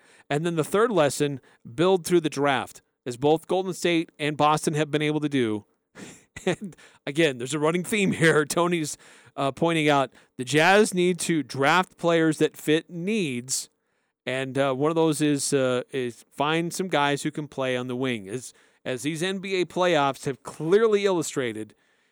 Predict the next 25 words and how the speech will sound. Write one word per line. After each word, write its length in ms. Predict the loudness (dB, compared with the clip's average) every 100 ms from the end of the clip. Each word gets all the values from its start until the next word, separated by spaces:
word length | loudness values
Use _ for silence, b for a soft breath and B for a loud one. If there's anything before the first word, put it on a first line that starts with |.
| _ -8
you 140 | -4
need 240 | -2 -2
multiple 500 | 0 0 0 -2 -2
guys 580 | 0 2 2 0 -4 -10 -20 _ _ _ _ _ _
who 140 | -8 -6
can 160 | -8
play 480 | -4 -2 0 -2 -6 -4
on 220 | -2 -2
the 100 | -4
wings, 480 | -4 -6 -6 -14 -20 _ _ _ _ _ _ _ _ _ _ _ -12 -4
uh, 260 | -2 -2 -6
out 220 | -4 -4
on 120 | -4 -6
the 60 |
perimeter, 460 | -4 -4 -4 -8 -14 _ _ -20 -14
both 200 | -8 -6
offensively 800 | -6 -4 0 0 0 -2 -2 -2
and 480 | 0 2 0 -2 -10 _
defensively. 800 | -8 -6 -6 -6 -8 -10 -10 -12 b b b b -10
Utah 360 | -6 -2 0
doesn't 280 | 0 -4 -4
really 360 | -6 -2 0 0
have 460 | -2 0 2 2 0
a 40 |
true 460 | -4 0 0 0